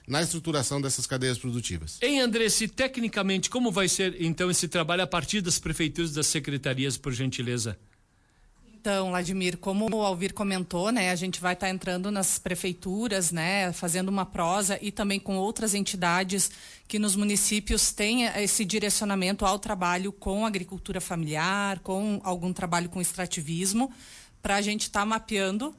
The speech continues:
Speaker 3: né, algumas famílias que possam, é, é, estar se integrando, ou comunidades, né, que possam estar se integrando a esse processo que tem esse potencial, né? Seja com pinhão, seja com a gua-, guabiroba, jabuticaba.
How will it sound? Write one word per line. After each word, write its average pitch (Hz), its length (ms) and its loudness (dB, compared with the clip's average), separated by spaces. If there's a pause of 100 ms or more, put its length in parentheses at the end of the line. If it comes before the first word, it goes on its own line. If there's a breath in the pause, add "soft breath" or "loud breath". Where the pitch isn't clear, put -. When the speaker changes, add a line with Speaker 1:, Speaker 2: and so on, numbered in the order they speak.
(180)
Speaker 3:
né, 180 240 -2
algumas 196 480 0
famílias 202 540 0
que 196 140 -6
possam, 226 600 2 (320 loud breath)
é, 190 680 2
é, - 40 -12
estar 202 420 2
se - 160 0
integrando, 208 720 0
ou 190 260 0
comunidades, 196 880 0
né, 180 180 0
que 202 140 -6
possam 196 320 0
estar 208 400 2
se 240 140 2
integrando 202 600 0
a 196 120 2
esse 196 160 0
processo 196 480 0
que - 80 -12
tem 254 180 2
esse 269 160 2
potencial, 160 680 -2
né? 165 240 -2 (280 loud breath)
Seja 294 320 2
com 196 160 -4
pinhão, 180 460 0
seja 180 240 0
com 180 120 -4
a 175 40 0
gua-, 170 240 -2
guabiroba, 175 720 0
jabuticaba. 180 920 -2